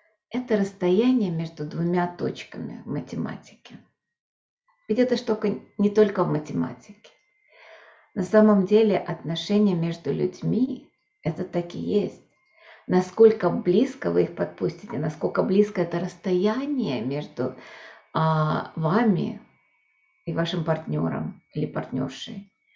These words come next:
женой, мужем, между подругами, между друзьями, между родителями и детьми. Всё это расстояние между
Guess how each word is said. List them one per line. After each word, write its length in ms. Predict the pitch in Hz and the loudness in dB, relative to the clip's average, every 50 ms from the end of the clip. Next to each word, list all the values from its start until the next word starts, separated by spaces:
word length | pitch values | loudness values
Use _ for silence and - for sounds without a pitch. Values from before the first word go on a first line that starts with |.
| _ _ _ _ _ _ _ _ - | _ _ _ _ _ _ _ _ -10
женой, 680 | - 156 170 175 160 147 147 151 - - - - - _ _ | -4 0 0 2 2 2 0 -2 -2 -4 -6 -8 -10 _ _
мужем, 640 | - 156 156 151 147 170 190 - - - - - - _ _ _ _ _ _ _ _ _ _ _ - | -4 -2 -2 -2 -2 -4 -6 -6 -8 -8 -10 -12 -16 _ _ _ _ _ _ _ _ _ _ _ -2
между 320 | 180 185 180 180 - 185 | 2 2 2 2 2 -2
подругами, 720 | - - 180 175 - 180 175 165 165 151 175 165 156 156 151 | 0 2 0 2 2 2 2 2 0 0 0 -2 0 0 -2
между 460 | 165 175 170 165 151 156 - 156 151 | -2 -2 -2 -2 -4 -6 -8 -8 -6
друзьями, 960 | 151 170 170 170 160 160 - - 156 151 156 156 156 156 151 151 156 - - _ _ - - - _ _ _ _ _ _ _ _ _ _ _ _ _ _ _ - | -4 0 0 0 -2 -2 -2 -2 0 0 0 0 0 0 0 -2 -4 -6 -8 _ _ -20 -20 -20 _ _ _ _ _ _ _ _ _ _ _ _ _ _ _ -2
между 880 | 180 175 170 170 165 - - - 175 170 165 165 165 165 160 160 160 | 0 0 0 0 -2 -4 -2 0 2 2 2 2 0 0 0 -2 0
родителями 1160 | 156 160 160 156 - - 170 180 175 - - 175 165 165 160 160 160 156 156 151 151 151 156 - - _ _ _ _ _ _ _ _ _ _ _ _ _ _ _ _ _ _ _ _ | 0 0 0 0 0 0 0 0 0 -2 -2 0 0 0 0 0 0 0 0 0 -2 -4 -6 -8 -12 _ _ _ _ _ _ _ _ _ _ _ _ _ _ _ _ _ _ _ _
и 100 | - 160 | -12 -10
детьми. 840 | 151 147 151 151 - - - - 160 160 160 165 156 151 156 - _ _ _ _ _ _ _ _ _ _ _ _ _ _ _ _ _ _ _ _ _ _ _ _ _ | -8 -8 -8 -10 -10 -12 -8 -4 -2 -2 0 0 -2 -4 -6 -10 _ _ _ _ _ _ _ _ _ _ _ _ _ _ _ _ _ _ _ _ _ _ _ _ _
Всё 280 | - - - - 240 | -18 -10 -4 -2 0
это 600 | 240 - - - 269 294 - - 170 160 - 196 - - _ _ _ _ | 0 0 0 -2 -4 -4 -4 -6 -8 -8 -8 -8 -12 -16 _ _ _ _
расстояние 1040 | - 185 185 - - - 202 196 190 190 220 247 277 240 190 156 - - - - - - _ _ _ _ _ _ _ _ _ _ _ _ _ _ _ _ _ _ _ - | -6 -6 -6 -6 -6 -4 -2 0 0 2 2 2 2 0 0 0 -2 -4 -6 -10 -14 -20 _ _ _ _ _ _ _ _ _ _ _ _ _ _ _ _ _ _ _ -4
между 680 | 185 190 190 196 196 - - 214 208 208 - - | -2 0 0 -2 -2 -2 0 2 2 2 2 -2